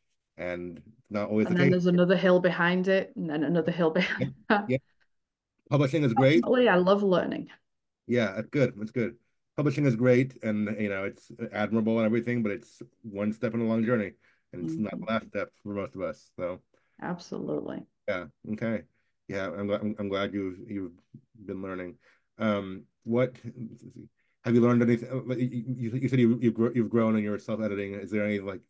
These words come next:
Speaker 1: any, like, tips or tricks you've learned that you can share, or just, just,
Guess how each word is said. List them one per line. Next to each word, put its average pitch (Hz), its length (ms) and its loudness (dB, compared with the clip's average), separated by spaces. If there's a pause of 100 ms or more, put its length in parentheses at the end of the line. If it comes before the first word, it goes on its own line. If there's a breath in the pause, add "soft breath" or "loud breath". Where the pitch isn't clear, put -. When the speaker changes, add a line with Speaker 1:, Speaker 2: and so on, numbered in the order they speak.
(180)
Speaker 1:
any, 104 140 -6
like, 95 180 -8
tips 139 240 -4
or 127 60 2
tricks 143 340 -6
you've 139 140 -2
learned 131 300 2
that 127 40 -2
you 113 60 -6
can 123 140 -2
share, 127 320 0
or 117 80 0
just, 101 240 -6 (580)
just, - 220 -4